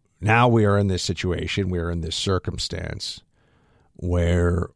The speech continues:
we have to wonder what is coming next. They have multiple prosecutions against the possible next president and former president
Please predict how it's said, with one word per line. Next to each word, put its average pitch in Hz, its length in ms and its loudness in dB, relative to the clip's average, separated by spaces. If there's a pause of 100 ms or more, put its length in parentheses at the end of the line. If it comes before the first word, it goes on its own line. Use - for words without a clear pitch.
we 98 160 4
have 95 180 2
to 90 100 0
wonder 90 380 2
what 92 360 4
is 90 120 -2
coming 82 300 -4
next. 85 420 -4 (800)
They 98 100 0
have 92 140 0
multiple 113 340 4
prosecutions 90 1000 0
against 85 720 -4 (680)
the 82 400 -4 (920)
possible 117 540 2
next 110 320 0
president 98 500 0
and 82 180 -4
former 117 300 0
president 85 540 -2